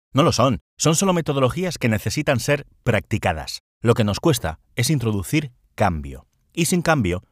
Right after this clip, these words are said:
no hay mejora posible, ni continua ni discontinua. Pero a ese miedo, como a todos, puedes enfrentarte con autodisciplina,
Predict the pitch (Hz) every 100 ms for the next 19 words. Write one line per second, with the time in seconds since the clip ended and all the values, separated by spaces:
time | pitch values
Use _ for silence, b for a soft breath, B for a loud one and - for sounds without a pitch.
0 | - 95 127 135 120 139 73 76 82 73
1 | 69 b b 78 69 69 127 165 170 175
2 | 165 95 78 76 - 80 98 85 64 -
3 | _ _ - 101 156 - 107 127 101 73
4 | - 73 71 120 110 87 - _ - 151
5 | 139 139 117 113 104 160 - 131 - 107
6 | 87 - - 104 98 85 95 95 87 -
7 | 92 113 123 87 -